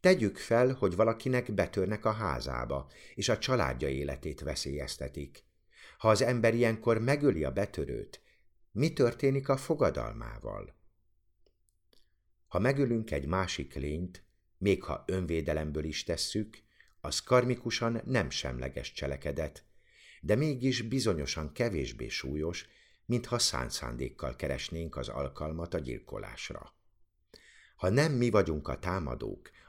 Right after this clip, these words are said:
az sokkal kevesebb negatív karmával jár, ami azonban nem jelenti azt, hogy egyáltalán nincs negatív karma.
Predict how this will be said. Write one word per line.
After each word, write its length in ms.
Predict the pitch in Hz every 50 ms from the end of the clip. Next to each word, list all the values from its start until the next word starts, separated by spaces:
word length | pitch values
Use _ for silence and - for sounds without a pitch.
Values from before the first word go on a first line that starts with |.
| _ -
az 160 | 117 110 - -
sokkal 480 | - - 151 139 - - - 65 60
kevesebb 460 | - - 64 60 64 - - 64 60 60
negatív 520 | 65 65 62 64 62 - - 65 - -
karmával 600 | - 67 64 64 62 64 64 64 60 65 65 67
jár, 400 | 69 65 64 65 64 62 60 - - _ - - _ _ _ _ _ _ _
ami 220 | - 92 101 101
azonban 480 | 95 95 92 101 101 98 95 98 101 101
nem 260 | 107 117 117 104 90
jelenti 420 | 82 76 71 69 62 - - 67
azt, 440 | 57 52 69 85 90 - - - - - - _ _ _ _
hogy 180 | - 117 120
egyáltalán 720 | - - 151 135 92 73 62 53 - - 87 80 82 82 87
nincs 360 | 87 92 92 92 - - -
negatív 540 | 117 113 87 - - - - - 53 - -
karma. 500 | - - - - - - - 101 - -